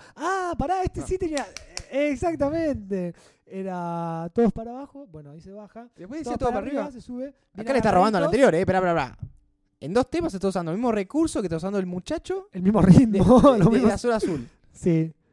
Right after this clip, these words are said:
Speaker 1: Eh, es verdad.
Speaker 2: Es suavecito para abajo y acá dicen para abajo, para arriba es lo mismo.
Speaker 1: Sí, y el movimiento sexy también.
Speaker 2: El movimiento sexy también.
Speaker 1: Pero este guarda, bien agarraditos,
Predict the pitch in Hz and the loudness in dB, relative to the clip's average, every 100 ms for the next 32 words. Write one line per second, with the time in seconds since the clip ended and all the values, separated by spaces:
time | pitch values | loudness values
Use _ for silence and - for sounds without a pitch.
0 | _ _ _ _ _ - 160 151 147 139 | _ _ _ _ _ -6 -2 0 0 -2
1 | 147 170 170 165 139 147 143 160 190 196 | 2 2 2 -2 -4 -10 -8 -6 -4 -4
2 | 185 202 294 233 190 190 190 165 - 160 | -2 -2 -2 -4 -6 -6 -8 -10 -12 -8
3 | 160 214 220 185 175 175 240 208 196 185 | -6 -8 -8 -8 -6 -6 -6 -6 -4 -6
4 | 127 113 - - 180 180 170 170 185 214 | -8 -14 -18 -6 -6 -4 -2 0 2 2
5 | 202 233 240 170 185 233 170 220 262 240 | 0 -2 -10 -12 -8 -6 -4 -4 -4 -6
6 | 262 254 240 160 113 - 208 269 294 302 | -6 -6 -6 -6 -8 -10 -8 -6 -8 -8
7 | 247 262 214 180 208 294 339 240 214 240 | -4 -4 -6 -10 -12 -14 -10 -8 -4 -2
8 | 269 190 247 277 | 0 0 0 -2